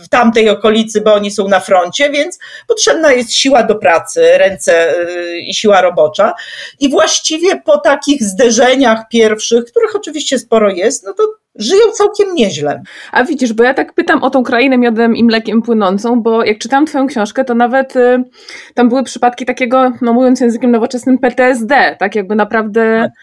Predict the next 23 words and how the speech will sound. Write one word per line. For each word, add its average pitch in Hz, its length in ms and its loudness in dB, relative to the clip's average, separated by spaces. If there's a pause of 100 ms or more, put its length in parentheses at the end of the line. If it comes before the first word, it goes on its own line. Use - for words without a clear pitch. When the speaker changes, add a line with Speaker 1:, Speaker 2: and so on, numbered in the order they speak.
Speaker 1:
Tak, 170 180 0
tak. - 360 -14
Speaker 2:
wiesz, 208 480 0
traumy, 247 480 2
Speaker 1:
Tak. 240 140 0
Speaker 2:
tęsknoty 247 500 0
za 226 140 2
utraconą 226 800 0 (100)
ojczyzną, 240 640 0
też, 220 140 0 (240)
albo 208 320 0
ojcowizną 196 580 0
może 185 200 -4
bardziej, 160 360 -2
tak? 208 200 -4
Jakby 196 200 -2
jakąś 202 240 -6
taką 196 220 -8
tożsamością, 214 580 -4
Speaker 1:
Tak. 202 80 -6
Speaker 2:
którą 190 180 -8
się - 140 -12
pozostawiło. 180 880 -6